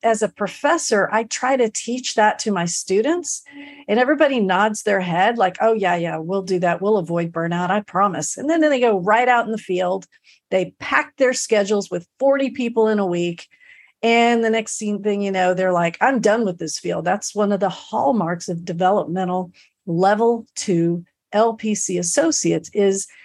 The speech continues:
this honeymoon's over. They literally want to quit our field because they're overworked, they're underpaid,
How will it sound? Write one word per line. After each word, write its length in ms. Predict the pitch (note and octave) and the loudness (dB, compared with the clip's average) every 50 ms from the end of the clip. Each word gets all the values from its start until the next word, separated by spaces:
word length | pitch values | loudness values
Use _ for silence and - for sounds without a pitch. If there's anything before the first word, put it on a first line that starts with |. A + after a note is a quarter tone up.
| - _ _ - | -20 _ _ -2
this 180 | G#3 A3 - | 0 0 0
honeymoon's 560 | - C#4+ E4+ F#4+ F#4 C#4 A3 G3 F3+ F3 E3+ | 0 2 4 4 4 4 4 2 2 0 0
over. 400 | F3+ D3 D3 - - - - - _ _ _ _ _ _ _ _ _ _ _ _ _ _ _ _ | 0 -2 -2 -4 -10 -14 -14 -18 _ _ _ _ _ _ _ _ _ _ _ _ _ _ _ _
They 220 | - A3+ A#3+ C4 B3+ | 0 2 2 4 4
literally 640 | A#3 G#3 G#3 A#3 D4 D4+ D4 B3+ A3 G#3+ G#3+ G#3+ G3+ | 2 0 2 2 2 2 4 4 4 4 2 2 0
want 400 | F3+ E3 G3 G#3+ G#3+ G#3 G#3 - | -4 -2 0 0 0 -2 -6 -10
to 120 | - G#3+ | -12 -12
quit 320 | - - - F#3 F3 - - | -10 -2 0 0 0 0 -2
our 260 | F3 E3+ F3+ F#3 F#3 | -2 0 2 0 0
field 640 | F#3 - - - C#4+ C#4+ C#4 G#3 F3 E3+ F3 - - _ _ _ _ _ _ _ _ _ _ - | -2 -4 -6 -4 -2 2 2 2 2 2 0 -2 -6 _ _ _ _ _ _ _ _ _ _ -6
because 260 | A3 A#3 A#3+ A3+ A3 A3 | -2 0 0 0 2 2
they're 220 | A#3+ A3 - - - | 0 0 0 0 2
overworked, 720 | G#3 A3+ A3 A3+ A#3+ G#3+ E3+ E3+ E3+ E3+ E3+ - - - _ _ _ _ | 2 2 2 2 0 0 0 -2 -2 -4 -6 -10 -18 -20 _ _ _ _
they're 300 | F3 F#3 F#3+ - - - - | -4 -2 -2 -2 -4 -2 0
underpaid, 760 | A3+ B3 B3+ B3 B3+ A#3+ - - F#3 D#3+ D3+ D3+ D#3+ D#3+ D#3+ | 2 2 4 4 2 2 0 -2 -2 -2 0 -2 -2 -4 -8